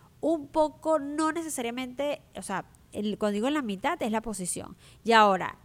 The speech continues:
entre arriba y abajo, puede ser hacia abajo o hacia arriba,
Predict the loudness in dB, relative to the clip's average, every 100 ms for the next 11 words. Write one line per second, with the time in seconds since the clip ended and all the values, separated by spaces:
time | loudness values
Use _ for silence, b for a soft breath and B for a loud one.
0 | -6 -4 -4 -2 2 2 2 2 4 4
1 | 4 6 6 4 -4 -6 b b -8 0
2 | 2 2 -2 -4 -6 -16 -6 -2 -2 -4
3 | -4 -4 -2 0 0 2 2 2 2 -2
4 | -6 -2 0 -2